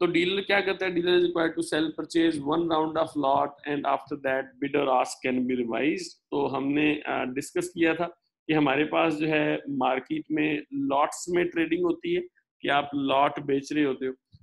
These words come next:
तो dealer जो है जब वो एक lot बेच लेता है तो क्या होता है, फिर वो price को revise कर सकता है। तो हर next lot पे वो price को जो है revise करता जाएगा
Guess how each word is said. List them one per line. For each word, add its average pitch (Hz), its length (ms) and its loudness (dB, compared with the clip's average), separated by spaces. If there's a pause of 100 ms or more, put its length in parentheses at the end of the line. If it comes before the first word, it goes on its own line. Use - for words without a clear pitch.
(120)
तो 139 60 -4
dealer 147 320 0
जो 180 140 0
है 165 280 2 (200)
जब 139 140 -2
वो 151 100 2
एक 160 220 2
lot 156 320 2
बेच 156 340 -2
लेता 170 300 0
है 156 180 -2
तो 151 220 -2
क्या 147 220 -4
होता 139 220 -4
है, 143 60 -2
फिर 143 160 -4
वो 147 100 -2
price 131 380 -4
को 185 320 -4 (280)
revise 139 500 2
कर 120 200 -6
सकता - 460 -12
है। 98 60 -10 (380)
तो 147 120 2
हर 175 560 2
next 170 440 -2
lot 135 300 0 (160)
पे 160 100 -2 (380)
वो 151 100 2
price 143 440 -4
को 147 120 -4
जो 135 120 -6
है 139 180 -2
revise 131 360 0
करता 175 340 -2
जाएगा 165 480 -2